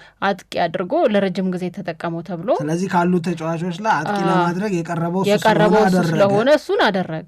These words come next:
Speaker 2: አዎ፣ እሱ
Speaker 1: ግን
Speaker 2: ሲጎዳ ሌሎቹ ደግሞ ለዛ ሚና የበለጠ ሩቅ ናቸው።
Speaker 1: የበለጠ ሩቅ ናቸው። አንድ እንደዛ ነው። ሁለተኛ ደግሞ ሃቨርትዝ ጎል ከመሳት ጋር በተያያዘ ብቻ ነው ብዙ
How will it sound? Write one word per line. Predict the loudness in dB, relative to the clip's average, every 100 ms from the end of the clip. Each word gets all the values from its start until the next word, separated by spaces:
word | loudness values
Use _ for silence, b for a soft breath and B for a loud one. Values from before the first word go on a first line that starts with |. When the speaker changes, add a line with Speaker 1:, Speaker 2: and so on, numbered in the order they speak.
| -8
Speaker 2:
አዎ፣ | -8 -8 -10
እሱ | -6
Speaker 1:
ግን | 2 4
Speaker 2:
ሲጎዳ | 4 2 2 2 2 2 0 -2 -2
ሌሎቹ | 0 0 -2 -2
ደግሞ | 0 0 0 0
ለዛ | 0 0 0 2
ሚና | 2 2 0
የበለጠ | -2 -2 -4 -2
ሩቅ | 0 0
ናቸው። | -6 -8 -8 -2
Speaker 1:
የበለጠ | 0 0 0 0 0
ሩቅ | 0 -2
ናቸው። | -6 -8 -6
አንድ | -2 -2
እንደዛ | -4 -6 -6 -4
ነው። | -4 -4
ሁለተኛ | -4 -4 -4 -4 -2 -4
ደግሞ | -6 -2 -4 -4 B B B 2
ሃቨርትዝ | 2 4 0 -2 -4 -4 _ _ -14
ጎል | -2 2 2 2
ከመሳት | -2 0 2 0 0 0 0
ጋር | -2
በተያያዘ | -2 -2 -4 -2 -4
ብቻ | -4 -4 -2 0
ነው | -2 -6 _ _ _ -18 -8
ብዙ | -2